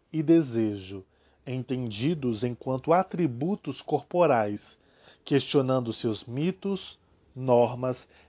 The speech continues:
hierarquias, relações e naturezas.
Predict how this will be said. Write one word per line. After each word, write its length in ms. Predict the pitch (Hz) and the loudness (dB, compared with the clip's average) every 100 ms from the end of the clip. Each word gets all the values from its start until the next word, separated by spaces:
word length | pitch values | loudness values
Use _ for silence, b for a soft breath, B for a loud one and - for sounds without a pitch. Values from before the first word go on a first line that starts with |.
| b - | b 0
hierarquias, 1160 | 233 202 151 143 - - 123 123 131 139 - b b b | 6 8 6 4 -8 -8 -4 0 0 -2 -8 b b b
relações 1040 | _ 214 240 202 - - 147 147 170 - - _ _ _ _ _ _ | _ 2 6 4 2 -4 -2 -2 -4 -10 -18 _ _ _ _ _ _
e 100 | 185 | 2
naturezas. 1040 | 185 180 208 170 113 98 98 95 - - | 2 4 2 2 2 -2 -8 -10 -10 -14